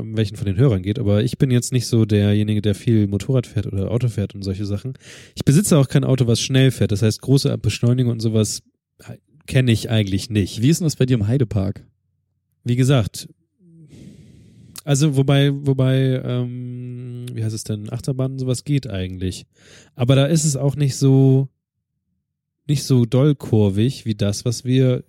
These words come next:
Speaker 1: jetzt hatten. So eine Kartbahn ist ja,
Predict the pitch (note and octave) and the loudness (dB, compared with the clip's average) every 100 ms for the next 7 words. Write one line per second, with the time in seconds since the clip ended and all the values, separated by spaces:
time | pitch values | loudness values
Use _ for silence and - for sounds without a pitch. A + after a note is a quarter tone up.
0 | _ E3 - - F#2 F#2+ F#2 _ _ - | _ -4 -2 -6 -8 -10 -18 _ _ -20
1 | - _ - B2 B2 - E3 E3+ - G2 | -20 _ -4 0 0 2 2 0 -2 -2
2 | A2 C#3+ - A#2+ A#2+ B2+ | -2 -4 -2 2 2 0